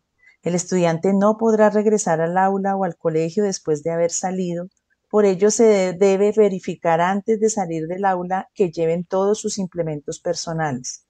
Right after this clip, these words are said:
Es importante que antes de salir del salón, cada estudiante repita el protocolo para la aplicación del gel antibacterial en sus manos, conservando el orden y distanciamiento social.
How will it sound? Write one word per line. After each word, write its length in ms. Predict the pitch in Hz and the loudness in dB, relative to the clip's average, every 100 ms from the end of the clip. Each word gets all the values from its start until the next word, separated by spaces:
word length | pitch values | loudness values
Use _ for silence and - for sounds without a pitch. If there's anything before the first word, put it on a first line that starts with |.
| _ _ - - 175 | _ _ -20 -6 0
Es 140 | 170 | 2
importante 600 | 196 226 220 190 165 190 | 4 4 4 2 4 2
que 120 | 208 | 4
antes 280 | 190 175 196 | 2 2 0
de 80 | 202 | 2
salir 320 | 208 190 160 | 2 0 0
del 160 | 170 180 | -2 -2
salón, 540 | 202 170 170 214 269 _ _ _ - | -2 -2 -2 -2 -6 _ _ _ 0
cada 220 | 190 180 | 4 4
estudiante 640 | 185 - 214 180 165 196 | 2 2 2 2 0 0
repita 480 | 196 190 - 208 202 | 0 -2 0 -2 0
el 100 | 220 | -2
protocolo 600 | 220 202 190 170 170 175 | -2 -4 -4 -2 0 0
para 220 | 175 202 196 | 0 0 0
la 80 | |
aplicación 640 | 190 190 175 160 - 165 160 | 0 -2 -2 -4 -2 -4 -2
del 180 | 175 | -4
gel 260 | 180 202 180 | 0 0 0
antibacterial 840 | 180 180 196 185 - 175 160 156 | -2 -2 -2 -2 -4 -4 0 0
en 100 | 165 | 0
sus 200 | 180 202 | -4 -4
manos, 460 | 196 185 175 190 - - _ _ | 0 -2 -2 -6 -10 -14 _ _
conservando 640 | 202 190 180 160 160 160 | -2 2 2 2 2 2
el 140 | 185 190 | 2 6
orden 360 | 208 208 226 | 4 4 2
y 80 | 220 | 2
distanciamiento 880 | 196 180 175 160 - 160 156 156 165 | 0 -4 -6 -6 -4 -4 -4 -4 -6
social. 500 | 165 175 - 165 143 | -6 -4 -2 -2 -2